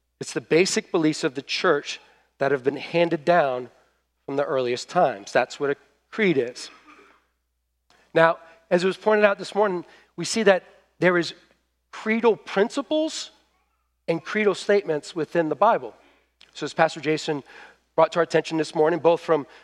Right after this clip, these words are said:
Philippians chapter two and Deuteronomy chapter six. Deuteronomy chapter six, the Shema, Philippians chapter two, that great Christ hymn. We also see different forms of it potentially in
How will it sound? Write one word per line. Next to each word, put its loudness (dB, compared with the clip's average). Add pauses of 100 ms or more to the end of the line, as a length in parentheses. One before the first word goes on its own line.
(100)
Philippians -2
chapter -2
two 2
and -2 (220)
Deuteronomy 0 (300)
chapter -6
six. 0
Deuteronomy -2
chapter -6
six, -2
the -10
Shema, 2 (280)
Philippians -4
chapter -6
two, -6 (320)
that -2
great 0 (300)
Christ 0
hymn. -6 (920)
We -6
also 0
see -2 (380)
different 2 (120)
forms 2
of 4
it -2 (200)
potentially 0
in 2